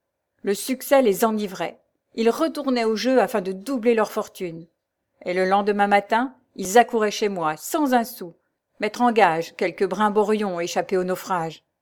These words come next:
afin d'aller tenter de nouveau la chance, qui, moqueuse comme une jeune coquette,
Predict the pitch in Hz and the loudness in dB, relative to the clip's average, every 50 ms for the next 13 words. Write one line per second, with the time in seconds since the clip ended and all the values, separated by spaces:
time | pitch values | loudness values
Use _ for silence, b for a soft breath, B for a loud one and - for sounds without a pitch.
0 | _ _ _ _ - - 160 - 196 185 196 196 202 202 202 202 - 254 247 226 | _ _ _ _ -12 -8 0 0 2 4 4 4 4 4 0 0 2 2 2 2
1 | 247 254 233 226 226 220 214 208 220 214 208 202 - - 196 180 170 170 165 - | 2 0 0 0 0 -2 0 0 2 0 0 0 -2 -6 -6 -6 -8 -10 -12 -18
2 | - _ _ _ _ _ _ _ _ - - 202 185 190 202 214 214 214 233 220 | -20 _ _ _ _ _ _ _ _ -10 -8 -8 -4 0 0 0 0 2 0 2
3 | 208 190 - - 202 180 185 185 180 170 208 196 190 - 220 208 214 - 220 226 | 2 0 0 -2 -6 -4 -4 -4 -4 -2 -2 -2 -2 -2 -4 -4 -2 0 0 0
4 | 247 233 - | 0 -4 -6